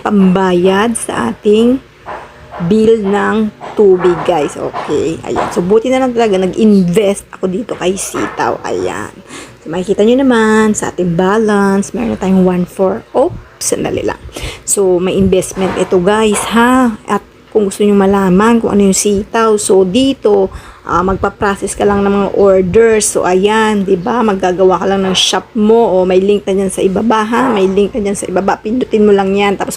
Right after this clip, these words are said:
mag-download ka nito. O, tapos yan, mag-process ka lang yan mga order na ganyan, ganyan, ganyan. Okay? Tapos,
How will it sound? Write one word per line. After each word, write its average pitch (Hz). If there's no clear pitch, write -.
mag-download 202
ka -
nito. 208
O, 180
tapos 180
yan, 185
mag-process 170
ka 185
lang 190
yan 185
mga 190
order 185
na 185
ganyan, 190
ganyan, 202
ganyan. 190
Okay? 247
Tapos, 208